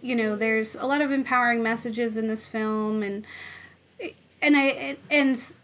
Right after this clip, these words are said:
along with that, like, there are a lot of Gen Zs, like, kids who are working hard to fight back against, like,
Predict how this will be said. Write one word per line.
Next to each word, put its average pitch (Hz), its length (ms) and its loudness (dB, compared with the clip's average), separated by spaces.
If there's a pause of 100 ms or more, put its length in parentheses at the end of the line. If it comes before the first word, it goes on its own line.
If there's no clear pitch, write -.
(540)
along 277 340 4
with 240 140 2
that, 254 340 4
like, 226 160 0
there 233 260 2
are 240 60 4
a 240 60 2
lot 226 280 2
of 226 480 0
Gen 226 340 0
Zs, 226 720 -4 (240)
like, - 400 -6 (380)
kids 254 320 0
who 240 200 -2
are 233 240 0
working 220 380 -2
hard 208 460 -2
to 208 680 -4
fight - 320 -4
back 196 240 -2
against, 302 520 -2 (280)
like, 247 400 -4